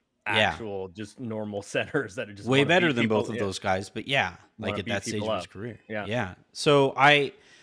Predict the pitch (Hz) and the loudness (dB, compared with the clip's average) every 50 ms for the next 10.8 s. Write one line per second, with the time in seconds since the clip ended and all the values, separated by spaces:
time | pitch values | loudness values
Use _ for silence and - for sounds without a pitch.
0 | _ _ _ _ _ - 160 190 180 156 139 131 123 117 113 - - - 127 123 | _ _ _ _ _ 2 4 6 8 8 8 8 6 6 2 -2 -2 2 4 6
1 | 120 113 113 110 107 95 - _ _ _ - 131 139 - - 123 139 135 156 143 | 6 6 6 4 2 -2 -6 _ _ _ 4 4 4 6 6 4 4 4 2 0
2 | - - - - - 143 131 120 117 117 110 - - 143 131 151 165 147 175 165 | -2 -2 -6 -4 0 2 2 2 2 2 0 0 0 0 0 0 -2 0 0 0
3 | 147 147 147 143 - - 135 127 113 107 117 117 117 - 123 113 110 104 - 135 | 0 0 0 -2 -4 -6 -6 -4 -2 0 0 0 0 0 -2 -2 -2 0 2 2
4 | 139 135 127 - 135 127 120 - - 139 147 160 156 151 143 135 - - - 127 | 4 4 2 2 0 -2 -2 -2 0 0 2 2 4 2 2 2 0 -2 0 0
5 | 123 117 113 107 - - 107 104 101 98 101 101 - - 104 98 95 - - 117 | 2 2 0 0 -2 -4 -6 -4 -2 -2 -2 -2 -2 -4 -6 -8 -8 -6 -4 -4
6 | 107 117 117 110 120 120 123 135 131 - - - 131 123 120 110 - - - - | -2 -2 -4 -4 -4 -4 -4 -4 -6 -6 -6 -4 -2 -2 -2 -4 -6 -12 -20 -20
7 | - - _ _ _ _ _ _ _ - 120 123 - - - 170 180 180 170 156 | -20 -20 _ _ _ _ _ _ _ 0 0 0 0 0 0 2 2 4 4 4
8 | 139 - - 147 156 151 143 143 127 - - 139 135 139 135 - - 135 127 - | 2 2 4 4 4 4 4 2 0 0 -2 -2 -2 0 0 0 0 0 0 -2
9 | _ - 143 135 110 139 139 143 135 - - 156 160 151 151 - - - 143 139 | _ 2 2 2 2 2 -2 -2 -2 -2 -2 -2 0 -2 -2 -6 -2 -2 -2 -2
10 | - 143 127 127 120 120 120 - 131 127 127 127 123 123 120 117 | 0 0 2 4 4 4 4 2 0 0 0 0 0 -2 -2 -6